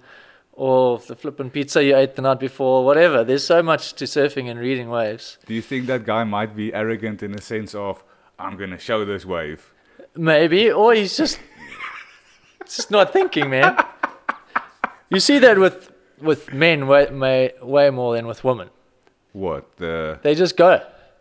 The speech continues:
Speaker 2: Okay. Not
Speaker 1: They're like,
Speaker 2: thinking.
Speaker 1: "No." <laughs> And chicks think way more. So even in, in lessons, like,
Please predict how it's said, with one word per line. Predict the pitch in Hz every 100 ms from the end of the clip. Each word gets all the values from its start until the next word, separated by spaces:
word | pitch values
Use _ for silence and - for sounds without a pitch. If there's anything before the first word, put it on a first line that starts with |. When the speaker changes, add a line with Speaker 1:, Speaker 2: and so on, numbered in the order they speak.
| -
Speaker 2:
Okay. | 87 - 80 76 _ _ _ _
Not | 101
Speaker 1:
They're | 123
like, | 165 147 107
Speaker 2:
thinking. | 78 - -
Speaker 1:
"No." | 285 -
<laughs> | - - - - - - - - - - _ - - - - - - 175 - - -
And | 175
chicks | - 269 -
think | - 220 180
way | 185 214 214
more. | 226 175 120
So | 180
even | 185 208 202
in, | 202
in | 175 180
lessons, | 208 208 151 175 -
like, | 143 131